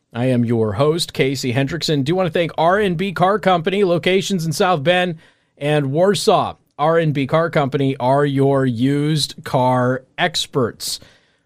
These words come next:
You can find them online at R B car company dot com. Okay. Um, there is... Boy, there is a lot to discuss. Again, I keep saying this,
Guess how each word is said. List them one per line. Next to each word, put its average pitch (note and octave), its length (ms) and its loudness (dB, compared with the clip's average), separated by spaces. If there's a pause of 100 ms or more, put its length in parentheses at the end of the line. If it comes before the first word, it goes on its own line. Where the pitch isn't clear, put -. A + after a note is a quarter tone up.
(140)
You A2 100 -6
can G2+ 40 -14
find D#3 240 2
them D3 100 2
online D#3+ 640 0
at C#3 200 -2
R E3+ 340 2
B D3 640 -2
car D#3 320 0
company A2+ 720 -2 (180)
dot C#3 600 -2 (100)
com. C#3 640 -2 (180)
Okay. A3 800 2 (640)
Um, E3+ 480 0
there C4 260 2
is... F#3 720 0 (1080)
Boy, F#3+ 240 2
there A3+ 240 4
is G3 220 4
a D#3 60 2
lot C#3 600 -2
to D#3+ 100 -2
discuss. C3+ 720 -2
Again, C3+ 420 2
I C3 100 -4
keep D#3+ 220 -6
saying C#3 440 2
this, G2+ 480 -6